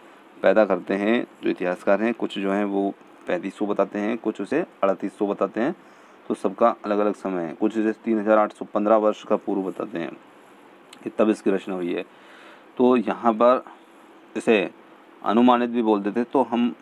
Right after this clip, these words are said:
लगभग मान लेते कि लगभग है ये इसके, परंतु इसे फिक्स लिखा है, इसलिए इसको सही यहाँ पर नहीं माना है। और यहाँ पर ऑप्शन थर्ड जो है, केवल इसी को ही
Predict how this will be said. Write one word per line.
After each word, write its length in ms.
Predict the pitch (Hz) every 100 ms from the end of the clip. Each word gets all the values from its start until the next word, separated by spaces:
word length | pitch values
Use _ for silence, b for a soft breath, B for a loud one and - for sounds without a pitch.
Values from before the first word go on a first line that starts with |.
| - -
लगभग 300 | 107 104 117
मान 200 | 110 120
लेते 240 | 107 101
कि 80 | 107
लगभग 420 | 101 98 98 101
है 120 | 92 95
ये 140 | 98
इसके, 300 | 90 113 143 B B B B -
परंतु 240 | 110 110
इसे 200 | 123 123
फिक्स 300 | 120 135 127
लिखा 260 | 117 104 107
है, 60 | 110
इसलिए 220 | - 104
इसको 200 | - 110
सही 300 | - 98 143
यहाँ 180 | 107 92
पर 160 | 123
नहीं 320 | 117 95 95
माना 240 | 95 92 87
है। 160 | 85 - B B -
और 220 | - 101 98
यहाँ 300 | 95 101 98
पर 260 | 104 110 110 -
ऑप्शन 260 | 104 - 101
थर्ड 340 | - 110 120
जो 160 | 107 104
है, 160 | 98
केवल 200 | 95 101
इसी 240 | 98 - 98
को 120 | 95
ही 220 | 98 185